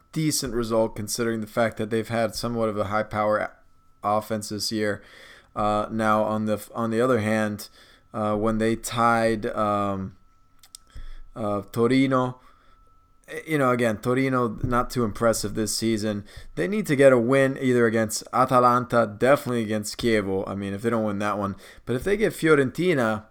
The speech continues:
we might be seeing those, those chances going up to the forties. Uh, but for right now, I'll, I'm staying firm at twenty percent.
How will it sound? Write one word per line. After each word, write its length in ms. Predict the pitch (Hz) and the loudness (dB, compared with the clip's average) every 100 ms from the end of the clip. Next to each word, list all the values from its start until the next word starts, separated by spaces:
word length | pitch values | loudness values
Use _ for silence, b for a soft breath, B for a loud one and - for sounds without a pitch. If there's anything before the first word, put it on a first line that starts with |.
| _ _ - | _ _ -10
we 180 | 131 208 | -4 -2
might 260 | 208 151 170 | 0 0 -2
be 100 | 127 | -4
seeing 300 | - 139 131 | -2 -2 0
those, 340 | 117 107 - | 0 -2 -8
those 440 | - 120 113 104 - | -2 0 0 -4 -8
chances 520 | - 139 139 120 101 | -6 -4 -4 -8 -6
going 280 | 117 113 117 | -4 -2 0
up 200 | 120 120 | -2 -2
to 100 | 113 | -8
the 80 | 101 | -8
forties. 640 | - 117 107 92 104 - b b b b | -2 0 0 -2 -6 -8 b b b b
Uh, 300 | 107 107 104 | -2 0 0
but 240 | 101 120 - | -2 -4 -2
for 140 | 123 | 2
right 280 | 135 160 160 | 4 4 2
now, 340 | 151 151 147 | 0 2 2
I'll, 220 | - 117 - | 2 -2 -2
I'm 200 | 120 117 | -4 -4
staying 580 | 113 - 139 139 135 127 | -4 0 2 2 2 -2
firm 460 | - 135 135 135 117 | -2 2 2 2 0
at 140 | 107 | -4
twenty 300 | - 135 135 | -4 -4 -2
percent. 560 | 131 123 - 123 120 | -4 -4 0 0 0